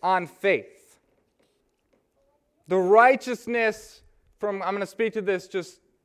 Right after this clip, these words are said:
for a moment. Righteousness from God that depends on faith. So,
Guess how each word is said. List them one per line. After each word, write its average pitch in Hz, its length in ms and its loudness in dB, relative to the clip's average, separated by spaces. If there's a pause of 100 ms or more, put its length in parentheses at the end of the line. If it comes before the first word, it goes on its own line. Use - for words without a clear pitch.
(400)
for 196 160 -2
a 185 40 0
moment. 180 420 -2 (560)
Righteousness 254 720 0
from 202 220 -8
God 202 300 0
that 202 140 -6
depends 196 600 -6
on 196 200 -4
faith. 165 360 -6 (320)
So, 214 420 2